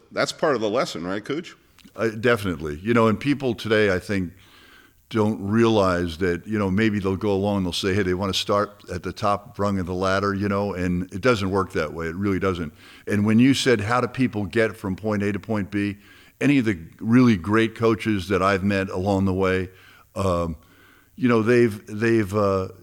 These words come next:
Speaker 2: they've started at the <laughs> bottom of the ladder. They work their tail off. There might be a volunteer assistant,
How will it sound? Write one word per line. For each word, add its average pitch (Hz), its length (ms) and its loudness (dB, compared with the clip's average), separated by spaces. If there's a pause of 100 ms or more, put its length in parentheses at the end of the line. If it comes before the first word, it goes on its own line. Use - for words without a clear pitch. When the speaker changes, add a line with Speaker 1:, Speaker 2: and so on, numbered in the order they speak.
(140)
Speaker 2:
they've 107 200 -2
started 139 300 -4
at 123 40 -14
the 117 80 -6
<laughs> 104 220 -10
bottom 135 160 0
of 120 80 0
the 107 80 -6
ladder. 123 340 0
They 101 140 2
work 117 340 0
their 110 140 0
tail 123 380 0
off. 117 280 2
There 95 160 0
might 110 220 0
be 113 100 -2
a 101 60 0
volunteer 110 560 0
assistant, 107 540 -6